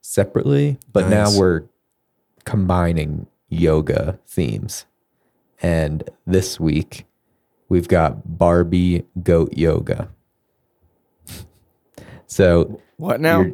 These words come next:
Speaker 1: your typical goat yoga.
Speaker 2: <laughs> Plus Barbie?
Speaker 3: Oh, so the, the
Speaker 1: Plus
Speaker 3: ordinary goat yoga. Just
Speaker 1: Ordinary goat yoga, but wear your best pink outfits.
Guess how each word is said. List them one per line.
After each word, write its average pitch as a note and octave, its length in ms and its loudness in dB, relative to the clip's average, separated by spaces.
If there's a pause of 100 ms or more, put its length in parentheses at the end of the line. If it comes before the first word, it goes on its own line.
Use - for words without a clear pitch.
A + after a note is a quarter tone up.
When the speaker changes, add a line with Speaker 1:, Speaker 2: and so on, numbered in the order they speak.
Speaker 1:
your F3+ 120 2
typical A2+ 400 2
goat G2+ 340 2
yoga. E2 520 0
Speaker 2:
<laughs> D#3 1300 0
Plus C#3+ 400 2
Barbie? C#3+ 640 2 (280)
Speaker 3:
Oh, A#2+ 80 -2
so A#2+ 180 -4
the, A#2 160 2
the - 60 0
Speaker 1:
Plus F#2 240 0
Speaker 3:
ordinary B2 580 4
goat F#2+ 320 0
yoga. B1+ 400 -8 (800)
Just - 360 -16
Speaker 1:
Ordinary C#3 460 0
goat A2+ 280 4
yoga, F#2 360 4
but F#2 720 -2 (480)
wear G2 760 2
your F#2 520 2 (1000)
best G#2 580 -2 (100)
pink B2 320 -4 (120)
outfits. - 600 0